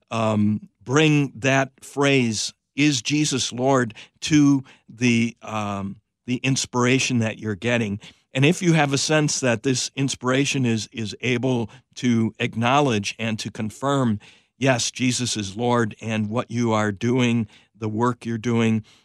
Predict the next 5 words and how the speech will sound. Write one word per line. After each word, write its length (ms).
is, 500
um, 480
is, 520
um, 360
under 460